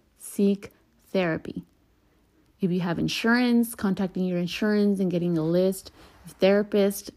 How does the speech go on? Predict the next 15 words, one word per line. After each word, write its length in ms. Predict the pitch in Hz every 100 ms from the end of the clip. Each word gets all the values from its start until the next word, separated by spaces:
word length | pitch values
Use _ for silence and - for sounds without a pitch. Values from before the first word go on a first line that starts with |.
| -
that 200 | 175 175
are 120 | 165
under 200 | 175 180
your 140 | 175
group. 400 | 165 220 254 269 - - - - - - -
Or 300 | - 254 277 269 - - -
if 140 | - 185
you're 160 | 196
looking 240 | 190 196 202
for 140 | 190
a 60 | 202
therapist, 840 | - 180 180 180 185 175 175 - _ _ _ _ _ _ _ _ -
I 80 | 180
highly 320 | 170 170 190
recommend 600 | 202 208 214 180 170 175